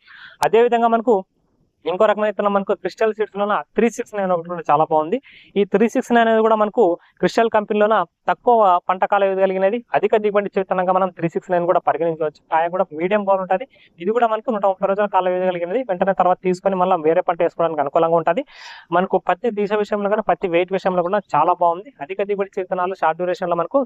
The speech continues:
క్రిస్టల్ త్రీ సిక్స్ నైన్ ఒకటి బెస్ట్ విత్తనంగా మనం ఈ రెండు వేల ఇరవై సంవత్సరంలో కూడా రావడం అయితే జరిగిందనమాట. అదే ఇంకోటి చూసుకుంటే మనకు మైకో సీడ్స్,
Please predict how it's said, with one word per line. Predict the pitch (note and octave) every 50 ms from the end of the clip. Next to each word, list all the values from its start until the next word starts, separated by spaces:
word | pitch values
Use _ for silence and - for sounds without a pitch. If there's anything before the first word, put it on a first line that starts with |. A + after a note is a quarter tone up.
| - -
క్రిస్టల్ | E3+ - - G#3 G3+
త్రీ | F#3+ _ - F3+ G3 -
సిక్స్ | - G#3 - -
నైన్ | G3 F#3 F3+ F3+
ఒకటి | - - F#3 - -
బెస్ట్ | D#3 - - - F#3
విత్తనంగా | E3 - F3+ F3 E3+ E3+ D#3+ D#3+
మనం | E3+ G#3 - _ _ _ - - - - _ _ - D#3
ఈ | D#3
రెండు | D3+ D#3+ F3 F#3+
వేల | G3+ G3 F#3+
ఇరవై | F#3 F#3+
సంవత్సరంలో | F3+ - F3+ E3+ E3 F3+ E3 E3 E3 D#3+
కూడా | F#3 B3 A#3+ _ _ - D#3+ D3+
రావడం | D3+ D3+ D3 C#3+ C#3+
అయితే | C#3 - C4 _ _ -
జరిగిందనమాట. | D#3 D3+ D#3 D3+ C3+ A#2 G#2+ G#2+ - - _ - - - - - -
అదే | D#3 G#3 A#3 B3 A3
ఇంకోటి | A3+ A#3+ A#3+ A#3 A#3+
చూసుకుంటే | A3 - A#3 A3 A3+
మనకు | G#3 G#3 G3+ - A#3 F3+ F3
మైకో | E3+ G3 - A3+ G3+ -
సీడ్స్, | E3 C#3+ B2 - -